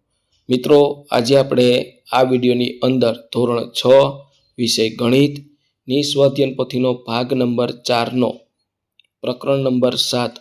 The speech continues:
અપૂર્ણાંક સંખ્યાઓની વાત કરવાના છીએ. અહીંયા મિત્રો, સ્વાધ્યાયન પોથી ભાગ નંબર ચારનું પ્રકરણ સાત, અપૂર્ણાંક સંખ્યાઓનું સંપૂર્ણ સોલ્યુશન છે. આવા જ સોલ્યુશન મેળવવા માટે આપણી ચેનલને ખાસ સબસ્ક્રાઇબ કરો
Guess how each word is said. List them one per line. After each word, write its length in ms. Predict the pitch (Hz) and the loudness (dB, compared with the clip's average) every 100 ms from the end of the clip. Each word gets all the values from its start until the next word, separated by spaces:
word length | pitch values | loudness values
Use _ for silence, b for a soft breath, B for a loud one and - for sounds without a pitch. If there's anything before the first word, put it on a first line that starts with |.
| - | -8
અપૂર્ણાંક 480 | 127 - 139 135 135 | -4 0 2 0 -4
સંખ્યાઓની 640 | - 123 120 120 120 120 | -6 -6 -4 -4 -2 -2
વાત 220 | 117 120 - | -4 -6 -8
કરવાના 440 | 120 113 117 131 _ _ | -6 -6 -6 -10 _ _
છીએ. 260 | - 117 98 - _ _ _ _ - | -10 -8 -8 -14 _ _ _ _ -6
અહીંયા 160 | 135 135 | -2 -2
મિત્રો, 360 | 131 135 135 | -4 -2 -2
સ્વાધ્યાયન 480 | 127 127 123 131 120 | -2 -2 -2 -2 -4
પોથી 260 | 120 - 123 | -6 -4 -6
ભાગ 320 | - 117 117 - _ _ _ _ _ _ - | -4 -6 -6 -12 _ _ _ _ _ _ -8
નંબર 280 | 123 123 123 | -2 0 -2
ચારનું 480 | - 117 120 123 - | -4 -4 -2 -4 -4
પ્રકરણ 360 | 123 120 131 | -8 -4 -4
સાત, 300 | 127 - 120 - | -2 -2 -4 -6
અપૂર્ણાંક 400 | - - 131 127 | -12 -6 -6 -6
સંખ્યાઓનું 460 | - 123 120 120 120 | -6 -8 -6 -8 -8
સંપૂર્ણ 460 | 117 113 127 131 | -8 -8 -6 -8
સોલ્યુશન 500 | 127 135 135 139 131 | -4 -4 -4 -4 -6
છે. 360 | 127 135 135 - _ _ _ _ _ | -4 -6 -6 -12 _ _ _ _ _
આવા 200 | - 139 | -2 0
જ 40 | 139 | 0
સોલ્યુશન 520 | 139 131 131 131 131 | -2 -4 -2 -2 0
મેળવવા 300 | 127 127 123 | 2 2 0
માટે 240 | 123 127 | -2 -4
આપણી 200 | 123 - | -6 -6
ચેનલને 420 | 120 120 117 123 120 | -6 -6 -6 -8 -10
ખાસ 380 | - 127 139 | -4 -4 -2
સબસ્ક્રાઇબ 400 | 143 127 - 127 | -6 -8 -2 -2
કરો 240 | 117 131 | -2 -2